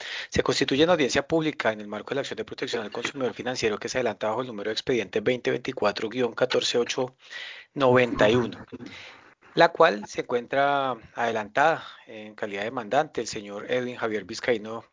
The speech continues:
Reales y como institución demandada el Banco Vivienda S A. Esta diligencia se desarrolla en cumplimiento de lo dispuesto en audiencia celebrada el treinta de octubre del año dos mil veinticinco, en la cual se escucharon los alegatos de conclusión de las partes, se deja cerrado el debate probatorio argumentativo, disponiéndose la citación del día de hoy para proferir fallo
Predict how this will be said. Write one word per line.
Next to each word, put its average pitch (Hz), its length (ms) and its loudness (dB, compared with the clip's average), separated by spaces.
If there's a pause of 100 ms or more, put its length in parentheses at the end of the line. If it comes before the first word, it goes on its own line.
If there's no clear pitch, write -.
(160)
Reales 147 460 4
y 135 120 -6
como 120 300 -6
institución 110 400 -8
demandada 107 360 -4
el 92 80 -8
Banco 107 320 -2
Vivienda 101 360 -4
S 98 220 -2
A. 101 140 -6 (500)
Esta 127 220 2
diligencia 131 360 2
se 147 120 0
desarrolla 127 400 0
en 139 60 -10
cumplimiento 120 440 -8
de 120 60 0
lo - 20 0
dispuesto 120 380 -4
en 127 60 -6
audiencia 107 280 -6
celebrada 123 320 2
el 101 80 -6
treinta 120 280 0
de 127 40 4
octubre 110 240 -4
del 120 100 2
año 110 200 -2
dos 123 80 -8
mil 107 100 -10
veinticinco, 117 720 -8 (420)
en 135 60 0
la 139 100 6
cual 151 160 6
se - 80 -2
escucharon 131 380 -2
los 139 120 -6
alegatos 117 380 0
de 123 80 0
conclusión 110 400 -8
de 104 80 -8
las 120 160 2
partes, 110 380 0
se 117 80 2
deja 101 160 -2
cerrado 110 320 0
el 98 40 -4
debate 104 300 -2
probatorio 107 540 -4
argumentativo, 120 640 -4
disponiéndose 107 500 -8
la 110 80 -6
citación 110 380 -6
del 98 120 -8
día 107 140 -4
de 104 80 -4
hoy 104 100 -6
para 113 280 -4
proferir 98 340 -10
fallo 104 440 -2